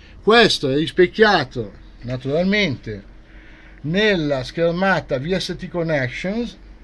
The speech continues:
dove effettivamente i ritorni degli effetti stereofonici di mandata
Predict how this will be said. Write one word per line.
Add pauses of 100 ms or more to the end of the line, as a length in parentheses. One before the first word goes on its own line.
(720)
dove
effettivamente (580)
i
ritorni (280)
degli
effetti
stereofonici
di
mandata